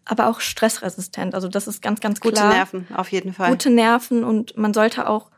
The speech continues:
Speaker 1: man sollte einfach Lust haben. Man sollte Lust haben, auch mal anzupacken und wenn ein Tisch dreckig ist, sich auch nicht dafür zu schade zu sein, den Putzlappen eben zu nehmen und
Speaker 2: Mhm.
Speaker 1: zu sagen, ja, dann, dann wische ich den jetzt selber ab.
Speaker 2: Mhm. Also es ist schon hands-on.
Speaker 1: Auf jeden Fall.
Speaker 2: Aber ich glaub, das Ergebnis belohnt dann doch,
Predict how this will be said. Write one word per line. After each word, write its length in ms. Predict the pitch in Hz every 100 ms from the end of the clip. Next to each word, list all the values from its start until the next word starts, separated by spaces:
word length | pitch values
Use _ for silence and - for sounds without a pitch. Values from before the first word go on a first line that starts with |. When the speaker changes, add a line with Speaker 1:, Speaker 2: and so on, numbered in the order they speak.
| _
Speaker 1:
man 100 | -
sollte 220 | 220 233 247
einfach 220 | 233 220
Lust 320 | 214 - -
haben. 240 | 190 196
Man 100 | 202
sollte 240 | 202 208 240
Lust 340 | 202 240 -
haben, 200 | 240 220
auch 100 | 214
mal 120 | 202
anzupacken 680 | - 220 240 254 - 262 254
und 100 | 233
wenn 180 | 214 214
ein 40 |
Tisch 240 | 220 226 -
dreckig 380 | - 220 233 -
ist, 240 | 226 -
sich 180 | 214 233
auch 60 |
nicht 180 | 208 214 _
dafür 240 | 220 -
zu 140 | 220 233
schade 300 | - 208 220
zu 120 | -
sein, 200 | 214 214
den 100 | 202
Putzlappen 480 | 208 233 226 220 226
eben 220 | 226 214
zu 120 | -
nehmen 280 | 220 220 214
und 60 | 226
Speaker 2:
Mhm. 60 | 240
Speaker 1:
zu 60 | 240
sagen, 280 | 208 214 - _ _ -
ja, 80 | 269
dann, 240 | 247 240
dann 160 | 262 247
wische 160 | 294
ich 80 | 269
den 100 | 269
jetzt 140 | 254 262
selber 240 | 311 330
ab. 220 | - - _ -
Speaker 2:
Mhm. 360 | 233 233 233 -
Also 200 | - 247
es 40 | 214
ist 160 | 254
schon 260 | - 254 254
hands-on. 520 | 220 226 - 190 262 392 -
Speaker 1:
Auf 140 | 208 208
jeden 140 | 190
Fall. 160 | - 214
Speaker 2:
Aber 180 | 226
ich 120 | 208 -
glaub, 160 | 208
das 120 | 226
Ergebnis 460 | - 190 214 220 226
belohnt 540 | - 190 185 202 -
dann 120 | 185 180
doch, 280 | 175 -